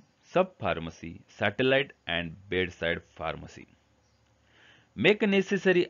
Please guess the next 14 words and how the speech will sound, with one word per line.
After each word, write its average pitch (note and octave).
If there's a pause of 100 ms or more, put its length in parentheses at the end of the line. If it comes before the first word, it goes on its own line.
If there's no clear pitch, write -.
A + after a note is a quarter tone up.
arrangement B2
for G2+
storage A2 (180)
and F2+ (100)
accounting B2
of F2+
special F3 (360)
medicines G2+ (280)
like F#2
narcotics F#2 (100)
and E2
psychotropic D#2+
substances F2 (600)
and F#3+